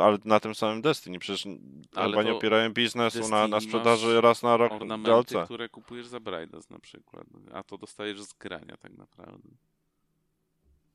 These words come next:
Speaker 1: No ale masz też in-game currency w Fortnite chociażby, czy w Apexie, nie wiem, że Apexa kiedyś w końcu odpalić.
Speaker 2: W Apexie to płaci-, dostajesz ten, ten, ten, ten, za tą walutę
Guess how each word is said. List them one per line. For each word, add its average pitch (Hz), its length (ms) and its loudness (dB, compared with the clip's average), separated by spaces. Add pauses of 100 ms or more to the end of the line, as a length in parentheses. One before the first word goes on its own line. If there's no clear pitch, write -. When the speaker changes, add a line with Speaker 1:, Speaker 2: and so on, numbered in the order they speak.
(1700)
Speaker 1:
No 107 100 2
ale 127 120 2
masz 180 200 -2
też - 200 -2
in-game 98 380 -4
currency 90 500 -2
w - 40 -16
Fortnite 85 580 -10
chociażby, 98 400 -10
czy - 180 -12
w 95 60 -10
Apexie, - 420 -10
nie 95 100 -10
wiem, 90 100 -16
że - 220 -12 (720)
Apexa - 380 -8
kiedyś 92 180 -10
w - 40 -18
końcu 92 260 -12
odpalić. - 500 -8 (2750)
Speaker 2:
W 98 140 -18
Apexie 95 440 -16
to 101 120 -20
płaci-, 98 520 -20
dostajesz 95 500 -16
ten, 95 340 -20
ten, 104 200 -20
ten, 98 180 -20
ten, 95 220 -20
za 92 100 -20
tą 92 260 -20
walutę 95 500 -10